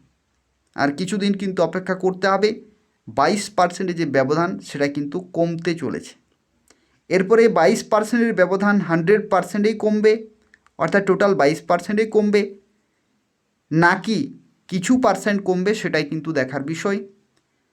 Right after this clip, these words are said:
আর তার সাথে সাথে অনিয়মিত কর্মচারী সংক্রান্ত কিন্তু খবর আসতে চলেছে, এরকমই শোনা যাচ্ছে বিভিন্ন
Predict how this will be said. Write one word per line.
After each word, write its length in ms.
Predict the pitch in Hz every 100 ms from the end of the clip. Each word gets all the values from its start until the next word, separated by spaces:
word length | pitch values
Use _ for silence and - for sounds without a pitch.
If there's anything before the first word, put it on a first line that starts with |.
| _ -
আর 120 | 147 147
তার 220 | 180 208 262
সাথে 240 | 226 208
সাথে 260 | 233 233 254 254 - 196
অনিয়মিত 480 | 214 233 254 254 254 269 254
কর্মচারী 500 | 208 208 214 220 220
সংক্রান্ত 520 | 208 165 175 185 185 196
কিন্তু 300 | 196 160 175 233 440 - _ _ _ _ _ _ -
খবর 280 | 170 160 190
আসতে 260 | 160 -
চলেছে, 300 | 170 185 185 220
এরকমই 400 | 156 151 165 190
শোনা 240 | 190 147 147
যাচ্ছে 280 | 147 147 170
বিভিন্ন 340 | 139 131 156